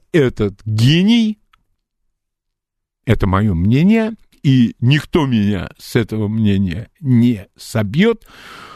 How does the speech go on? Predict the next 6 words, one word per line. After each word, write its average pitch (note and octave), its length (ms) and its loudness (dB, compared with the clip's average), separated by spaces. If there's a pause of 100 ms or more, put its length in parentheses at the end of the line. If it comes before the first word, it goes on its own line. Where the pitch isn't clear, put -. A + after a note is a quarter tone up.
(200)
Вот C#3 140 0
таким A#3+ 340 -2
и - 20 2
останется A#2+ 580 -2
Диего A2+ 680 0
Армандо G#2 640 -2